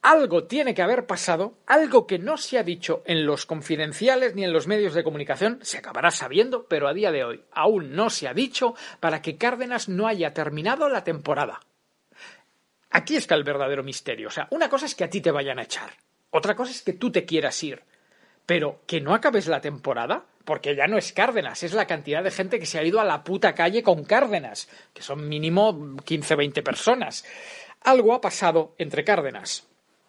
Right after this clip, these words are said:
y Antonia tres para que no terminen la temporada. O sea, para que no aguanten un mes y medio. Todos hemos aguantado un mes y medio con compañeros, jefes que no nos caían bien, o a los cuales,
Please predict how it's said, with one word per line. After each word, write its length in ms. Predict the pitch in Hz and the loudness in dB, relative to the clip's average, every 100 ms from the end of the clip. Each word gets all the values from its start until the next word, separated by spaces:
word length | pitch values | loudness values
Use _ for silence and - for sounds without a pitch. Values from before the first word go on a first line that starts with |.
| _ _ _ _ - | _ _ _ _ -10
y 140 | 196 180 | 4 4
Antonia 460 | 165 226 220 170 | 4 -2 -2 -2
tres 320 | 190 233 240 | -2 -2 -2
para 500 | - - 240 262 240 | -12 0 0 2 -2
que 120 | - 180 | -4 -4
no 260 | 254 - _ | -4 -10 _
terminen 600 | 180 165 208 254 240 233 - | 0 0 -2 -6 -10 -10 2
la 320 | 208 240 226 | 4 4 -2
temporada. 680 | 220 202 185 180 123 110 - _ | -4 -4 -2 -2 -2 -12 -20 _
O 40 | - | -12
sea, 180 | 147 - | -8 -2
para 260 | 175 170 | 0 0
que 160 | 175 170 | -2 -2
no 400 | 170 190 240 247 | -2 -2 0 0
aguanten 560 | 190 196 220 220 233 | 2 2 0 -2 -2
un 180 | 208 202 | 0 0
mes 240 | 190 185 175 | -2 -2 -4
y 40 | |
medio. 380 | 143 101 101 - - _ | -6 -10 -18 -20 -20 _
Todos 340 | 226 220 202 208 | 0 2 -2 -4
hemos 240 | 202 156 | -4 -4
aguantado 580 | 151 143 147 151 151 - | -2 -2 0 0 0 -2
un 160 | 214 185 | -2 0
mes 260 | 180 180 170 | -2 -2 -2
y 60 | |
medio 320 | 160 175 170 | 0 2 0
con 200 | 170 180 | 0 -2
compañeros, 680 | 170 160 143 147 165 165 160 | -2 -4 -2 -2 2 2 0
jefes 440 | - 175 185 165 - - - | -2 0 0 -2 -6 -18 0
que 140 | 180 | 2
no 140 | 185 196 | 2 0
nos 260 | 185 - | -2 2
caían 420 | 180 165 165 156 | 4 4 2 0
bien, 340 | 156 226 277 359 _ _ _ _ _ _ | 2 2 2 -8 _ _ _ _ _ _
o 140 | - 185 | 0 2
a 40 | |
los 160 | 131 - | 2 2
cuales, 460 | 202 254 - - | 6 6 2 -6